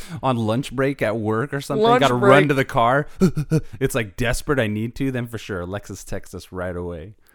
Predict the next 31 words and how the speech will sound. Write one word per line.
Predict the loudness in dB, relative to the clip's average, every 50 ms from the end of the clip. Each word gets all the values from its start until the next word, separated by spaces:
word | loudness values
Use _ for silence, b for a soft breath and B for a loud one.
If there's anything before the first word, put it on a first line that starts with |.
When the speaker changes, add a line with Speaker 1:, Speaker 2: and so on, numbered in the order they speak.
| _ _ _ _ _ _ _ _ _
Speaker 1:
But | -6 -4 -2
Speaker 2:
Wow, | 0 0 0 0 -2 -2
that's, | -2 -4 -4 -2
that's, | 0 0 0 -2 -4
she | -6 -6 -2
does | 0 0 2 2
Speaker 1:
there's | 2
Speaker 2:
it |
Speaker 1:
a | 2
Speaker 2:
for | 4
you, | 4
Speaker 1:
certain | 4 4 4
Speaker 2:
huh? | 2 0
Speaker 1:
sense | 0 -2 0 -2
of | -4 -6 -6
discovery | -8 -8 -8 -10 -10 -8 -8 -8 -8 -8 -6 -6 -6
that | -6 -8 -8 -6
goes | -6 -6 -4 -4 -4
into | -6 -6 -6
each | -8 -8 -8 -10 -10 -10
one | -10 -8 -8 -8
of | -10 -10
these | -12 -12 -14
clips. | -14 -12 -10 -10 -10 -12 -14 -20 -20 -20 _ _ _ _ _ _ _ _ _ -20 _ _ _ _ _ _ _ _ _ _ _ -4 0
I |
Speaker 2:
Oh, | 2 2 2
Speaker 1:
just | 2 0
wish | -2 -2 0
it | 2 4
Speaker 2:
that's | 6 8 8
Speaker 1:
wasn't | 8 10